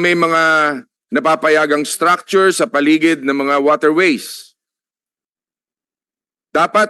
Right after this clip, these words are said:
ang hearing na ito, last Tuesday, pero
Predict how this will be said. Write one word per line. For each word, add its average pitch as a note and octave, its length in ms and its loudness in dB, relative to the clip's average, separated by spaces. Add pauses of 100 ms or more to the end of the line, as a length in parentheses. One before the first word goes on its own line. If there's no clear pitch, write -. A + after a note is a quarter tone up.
ang E3+ 160 -2
hearing G3 320 2
na G3 160 2
ito, D#3 400 0 (880)
last D#3 400 -2
Tuesday, E3 800 2 (640)
pero D3+ 640 2